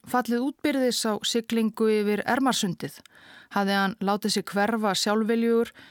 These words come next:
yfirgefið fjölskyldu sína og vinnu, stokkið upp í aðra lest eitthvert út í buskann? Eða hafði hann gefist upp og stytt sér aldur? Jack Whitley, bróðir hennar,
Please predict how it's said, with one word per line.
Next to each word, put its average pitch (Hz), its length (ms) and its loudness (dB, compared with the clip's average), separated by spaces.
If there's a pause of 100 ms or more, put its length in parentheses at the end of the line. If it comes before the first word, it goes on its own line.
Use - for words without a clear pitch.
(160)
yfirgefið 226 680 2
fjölskyldu 214 500 -2
sína 214 380 0
og 180 100 -2
vinnu, 226 380 2 (180)
stokkið 220 560 -2
upp 208 160 -2
í 202 160 0
aðra 247 320 2
lest 240 400 0
eitthvert 202 400 -4
út 214 160 -4
í - 0 -
buskann? 196 480 -4 (560)
Eða 190 160 -2
hafði 208 300 2
hann 208 140 -2 (120)
gefist 233 400 0
upp - 480 -8
og - 160 -6
stytt - 240 -4
sér 208 160 -2
aldur? 240 320 -4 (2000)
Jack 247 380 -2
Whitley, 262 400 0
bróðir 247 480 0
hennar, 233 320 2